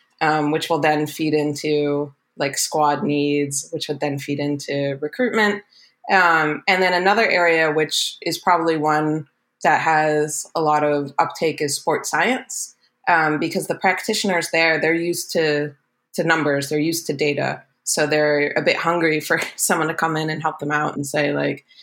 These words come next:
"Hey, how can we help reduce injuries? Like, how can we understand if we're maximizing performance? Like, what can you tell us about, um,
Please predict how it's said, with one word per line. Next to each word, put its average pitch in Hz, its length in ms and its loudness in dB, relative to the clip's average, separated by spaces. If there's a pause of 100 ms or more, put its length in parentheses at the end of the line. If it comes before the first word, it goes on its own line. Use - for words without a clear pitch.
(160)
"Hey, 247 180 4
how 208 100 2
can 196 220 2
we 185 420 2 (240)
help 190 200 2
reduce 170 300 0
injuries? 156 760 0
Like, 151 420 -2
how 160 180 2
can 165 180 -4
we 156 160 0
understand 151 560 0
if 143 120 -6
we're 147 120 -2
maximizing 147 680 -2
performance? 147 800 -4
Like, 139 320 -6 (360)
what 160 200 -2
can 156 120 -4
you 151 100 0
tell 147 240 0
us 147 240 0
about, 147 520 -2 (120)
um, 143 500 -4